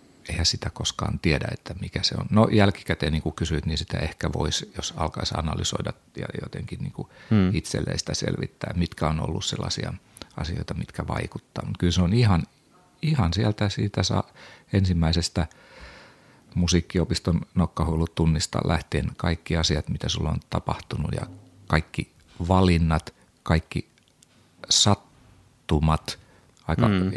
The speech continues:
Speaker 1: iso osahan tästä on niinku
Speaker 2: Mm.
Speaker 1: sattumaa. Sä vaan niinku johonkin suuntaan hakeudut,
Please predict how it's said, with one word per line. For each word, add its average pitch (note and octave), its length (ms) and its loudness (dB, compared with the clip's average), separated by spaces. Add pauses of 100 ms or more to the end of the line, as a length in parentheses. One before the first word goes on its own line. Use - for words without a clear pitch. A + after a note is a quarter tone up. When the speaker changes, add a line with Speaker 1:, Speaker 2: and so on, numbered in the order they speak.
Speaker 1:
iso E2+ 360 -2 (160)
osahan D2+ 440 -2
tästä - 300 -4
on C#2 80 0
niinku - 180 0
Speaker 2:
Mm. G2 60 8
Speaker 1:
sattumaa. F#2 720 2 (380)
Sä - 160 -8 (160)
vaan F#2+ 180 2
niinku F2+ 200 0
johonkin D#2 460 0
suuntaan - 560 0 (100)
hakeudut, - 680 -4